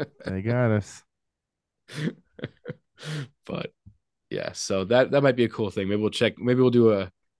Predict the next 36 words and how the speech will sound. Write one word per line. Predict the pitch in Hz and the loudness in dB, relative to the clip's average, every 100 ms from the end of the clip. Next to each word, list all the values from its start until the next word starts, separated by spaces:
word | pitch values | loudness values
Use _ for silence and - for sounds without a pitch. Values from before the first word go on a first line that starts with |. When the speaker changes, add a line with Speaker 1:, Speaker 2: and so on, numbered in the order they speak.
| _ - | _ -8
Speaker 2:
a | 107 | -8
brands | - 110 113 117 120 107 | -8 -2 2 4 4 2
we, | 107 107 104 101 | -2 0 0 -2
we | 104 101 92 _ _ _ _ _ - _ _ | -6 -8 -8 _ _ _ _ _ -20 _ _
don't | 104 104 | -4 -2
know | 107 101 | -2 -2
anything, | 104 101 - 104 101 | -2 -2 -4 -4 -4
or | 92 90 90 | -6 -6 -8
br-, | 87 95 | -6 -4
brands | 95 107 107 104 | -2 0 2 2
that | 104 98 | -2 -2
we're | 107 101 95 - | -2 -4 -6 -2
unfamiliar | 110 95 104 101 104 | -2 -2 -2 0 2
with | 101 104 | 0 -2
episode | 101 95 98 | -6 -6 -8
or | 92 | -10
something. | - 92 | -12 -8
I | 90 | -6
don't | 104 | -6
know, | - _ - | -8 _ -12
but | 92 - - - | -12 -12 -20 -8
for | - | 0
the | 185 | 2
future. | - 98 - _ _ - - | 2 -6 -6 _ _ -20 0
Um, | 110 110 107 | 2 4 4
Speaker 1:
Yeah. | 190 139 - _ - - _ | 4 2 0 _ -16 -16 _
Speaker 2:
but | 120 | 2
that's | 135 139 | 2 4
something | 147 135 120 | 0 0 0
I, | 113 101 110 | 0 0 0
I, | 104 | 0
I | 107 104 | -2 -4
kind | - 120 | 0 -2
of | 98 | 0
realized | 110 117 107 98 90 - | 2 4 4 4 0 -4
in, | - 95 90 | -8 -8 -8